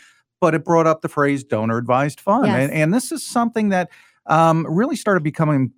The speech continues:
Speaker 1: popular, I'm gonna say ten years ago. Um, what is it? Well, it's a much simpler way to make a charitable contribution if you're not really sure right now in the moment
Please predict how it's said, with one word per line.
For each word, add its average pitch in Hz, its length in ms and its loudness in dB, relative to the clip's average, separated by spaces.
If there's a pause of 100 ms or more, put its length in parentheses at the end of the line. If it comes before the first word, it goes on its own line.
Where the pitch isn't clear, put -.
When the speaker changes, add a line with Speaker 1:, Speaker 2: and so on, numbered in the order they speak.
Speaker 1:
popular, 143 440 0
I'm 214 120 2
gonna 269 140 -2
say 127 180 -4
ten 135 260 -2
years 120 380 -2
ago. 170 400 0 (320)
Um, 147 440 4 (140)
what 151 260 0
is 202 200 0
it? 214 100 -2
Well, 151 220 4
it's 156 140 -2
a 151 40 2
much 156 300 0
simpler 175 580 -2
way 139 460 -2 (160)
to 135 380 -6 (120)
make 139 360 -4
a 147 40 -10
charitable 131 640 -4
contribution 135 1080 -4
if 131 220 -6
you're 123 100 -2
not 139 260 -2
really 165 340 -2
sure 139 500 -2
right 127 500 -2
now 123 480 -4
in 127 180 -4
the 113 60 -2
moment 135 500 -2